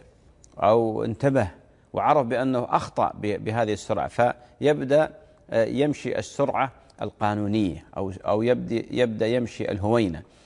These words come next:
كذلك الإنسان في هذا الدنيا يوميًا تمر علينا حوادث، لماذا لا نعتبر؟ يوميًا تمر علينا آيات، لماذا لا ندكر؟ يوميًا قوافل الموتى إلى الدار الآخرة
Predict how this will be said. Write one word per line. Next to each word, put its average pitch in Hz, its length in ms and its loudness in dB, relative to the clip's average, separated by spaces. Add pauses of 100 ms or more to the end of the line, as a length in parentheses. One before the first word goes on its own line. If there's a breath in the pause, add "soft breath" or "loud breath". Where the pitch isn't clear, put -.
(280 soft breath)
كذلك 196 460 0
الإنسان 170 400 0
في 156 120 0
هذا 143 140 4
الدنيا 131 240 -2
يوميًا 180 440 4
تمر 160 300 2
علينا 151 300 2
حوادث، 139 520 2
لماذا 180 420 2
لا 156 100 2
نعتبر؟ 101 560 0 (440 soft breath)
يوميًا 160 440 2
تمر 151 320 0
علينا 139 520 2
آيات، 127 340 0
لماذا 160 440 2
لا 147 120 4
ندكر؟ 120 640 0 (400 soft breath)
يوميًا 160 600 2
قوافل 151 400 4
الموتى 143 440 0
إلى 131 180 0
الدار 131 360 -2
الآخرة 120 560 -2